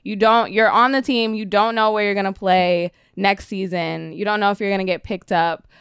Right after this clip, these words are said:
But there was a dispersal draft. And what happens is the twelve remaining teams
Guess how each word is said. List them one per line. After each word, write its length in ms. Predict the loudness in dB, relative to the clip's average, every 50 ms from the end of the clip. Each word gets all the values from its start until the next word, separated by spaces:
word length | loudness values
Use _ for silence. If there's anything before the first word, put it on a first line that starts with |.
| -20 -20 _ _
But 140 | -2 -2 2
there 280 | 4 4 6 6 6 4
was 320 | 4 4 4 4 4 4
a 300 | 4 4 6 4 4 2
dispersal 580 | 0 -2 -4 -2 0 0 0 0 0 -4 -8 -8
draft. 560 | -6 -6 -4 -4 -4 -4 -6 -8 _ _ -20 -10 _ 0
And 600 | 2 2 4 4 4 2 2 0 -4 -8 -12 -14 _ _ _ _ -18
what 300 | -12 -2 0 2 2 2
happens 520 | 4 4 4 4 2 2 0 0 0 -2
is 140 | -4 -4 -4
the 100 | -6 -6
twelve 420 | -8 -4 0 2 4 4 4 4
remaining 400 | 2 0 0 0 0 0 -2 -4
teams 600 | -6 -6 -6 -6 -4 -6 -6 -8 -10 -12 -12 -16